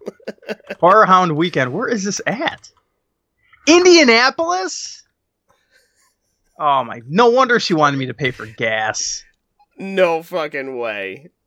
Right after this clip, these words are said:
Speaker 2: She's
Speaker 1: Is
Speaker 2: like,
Speaker 1: that what you're
Speaker 2: <laughs> I guess so. You know what? Now, now that I'm remembering, she did say it was in Indianapolis.
Speaker 1: Wow.
Speaker 2: Oh, Kiefer Sutherland's gonna be there. Bruce Campbell, Robert Englund.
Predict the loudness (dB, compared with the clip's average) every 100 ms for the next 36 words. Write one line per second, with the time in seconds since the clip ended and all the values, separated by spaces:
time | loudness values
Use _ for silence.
0 | _ _ 0 4 4 4 0 0 -2 -4
1 | -8 -12 -12 -14 -18 -14 -4 0 2 0
2 | -2 0 2 2 -2 -12 _ _ _ _
3 | _ -18 -10 0 2 2 2 0 -6 _
4 | _ _ _ -6 -2 -2 -4 -4 -2 0
5 | 0 -2 -2 -2 2 2 2 -2 -8 -14
6 | -14 -14 -6 -4 -4 -6 -10 _ _ _
7 | -6 -2 -2 -4 -6 -6 -8 -8 -10 -10
8 | -10 -8 -10 -12 -16 _ _ _ _ _
9 | _ _ -20 -20 -16 -14 -2 0 2 0
10 | 0 2 2 2 2 0 -2 -4 -4 -6
11 | -4 -4 -4 -6 _ _ 2 2 2 2
12 | 2 2 4 2 2 0 -2 -4 -6 -6